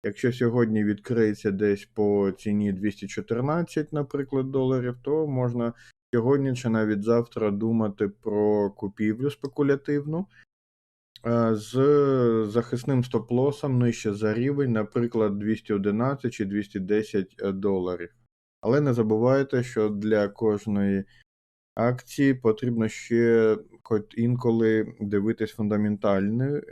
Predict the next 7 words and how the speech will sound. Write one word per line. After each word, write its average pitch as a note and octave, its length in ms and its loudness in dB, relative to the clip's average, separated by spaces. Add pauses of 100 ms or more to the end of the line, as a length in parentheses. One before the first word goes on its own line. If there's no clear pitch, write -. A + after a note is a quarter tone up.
(160)
інформацію, C3 920 0
тобто G#2+ 360 -4
коли A2+ 380 2
там G2 540 -2
дивіденди A2 720 -2
чи G#2 540 -2
з-, G2+ 80 -4